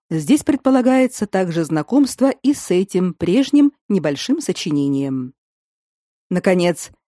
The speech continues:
третье требование к читателю могло бы даже безмолвно подразумеваться само собой, ибо это не что иное, как знакомство с самым важным явлением,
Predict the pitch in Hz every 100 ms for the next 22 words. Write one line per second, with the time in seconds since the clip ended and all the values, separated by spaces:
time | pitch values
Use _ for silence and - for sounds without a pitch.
0 | _ _ _ - 285 330 - 190 175 156
1 | 151 156 156 - 170 175 156 165 151 139
2 | - _ _ 175 202 320 262 285 262 254
3 | 262 _ - 170 214 208 233 285 247 262
4 | - 226 208 208 180 214 220 220 - 190
5 | 202 - 226 170 165 151 127 _ _ _
6 | 170 160 165 156 156 156 - - 165 160
7 | 262 285 277 214 - - 156 160 156 -
8 | 285 262 - 247 240 _ _ - - 285
9 | 277 196 165 160 151 151 143 139 165 277
10 | 262 254